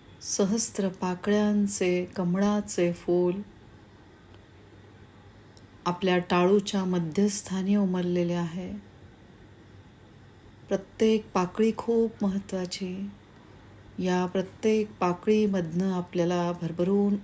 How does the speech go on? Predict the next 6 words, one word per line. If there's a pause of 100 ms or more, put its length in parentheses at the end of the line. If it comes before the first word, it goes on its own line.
ऊर्जा
मिळत
आहे. (1600)
सावकाश
दोन्ही
हात